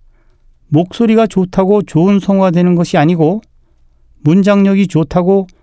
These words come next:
좋은 작가가 되는 것도 아니며 기계를 잘 조작한다고 좋은 사운드 엔지니어가 되는 것도 아니다. 프로그램의 의도를 정확히 이해하고 내용을 명확히 알아내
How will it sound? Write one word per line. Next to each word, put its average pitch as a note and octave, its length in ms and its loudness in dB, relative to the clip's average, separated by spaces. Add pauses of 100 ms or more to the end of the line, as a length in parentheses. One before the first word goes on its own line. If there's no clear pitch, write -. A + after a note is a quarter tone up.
(440)
좋은 G#3 380 2
작가가 F#3+ 380 -2
되는 F#3 260 0
것도 F#3 260 -2
아니며 F#3 480 0 (720)
기계를 A3+ 500 2
잘 G3 380 0
조작한다고 F#3 880 0 (320)
좋은 G#3 460 2
사운드 G3 580 0
엔지니어가 F#3 580 0
되는 F3 240 0
것도 E3+ 260 0
아니다. A2+ 360 0 (1700)
프로그램의 A#3+ 520 2
의도를 G3 540 2 (420)
정확히 G3 680 0
이해하고 C#3+ 440 0 (560)
내용을 F#3 560 0
명확히 E3+ 680 -2
알아내 D#3+ 460 0